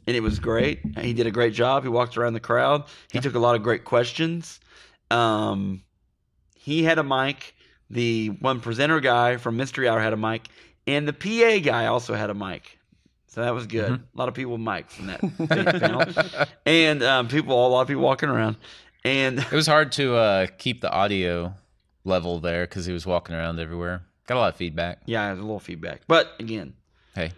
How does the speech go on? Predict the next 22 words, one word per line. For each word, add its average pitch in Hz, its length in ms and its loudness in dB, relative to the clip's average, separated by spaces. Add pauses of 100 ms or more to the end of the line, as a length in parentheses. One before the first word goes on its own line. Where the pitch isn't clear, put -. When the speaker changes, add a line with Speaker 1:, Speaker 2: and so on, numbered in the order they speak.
(140)
Speaker 1:
I - 20 -8
don't 160 80 8
Speaker 2:
was 180 100 4
Speaker 1:
think, 135 120 2
Speaker 2:
fun, 127 100 6
Speaker 1:
I - 40 4
don't, 113 120 4
Speaker 2:
though. - 40 6
Speaker 1:
I 147 40 4
don't 156 160 4
think 151 120 2
anyone 123 300 -2
probably 113 220 2
anticipated 110 420 -6
him 107 180 -8
doing 110 260 -6
that 76 180 -8
in 78 100 -10
that 85 220 -10
panel. 95 340 -10
So. 82 180 -10
Speaker 2:
No. 76 240 -6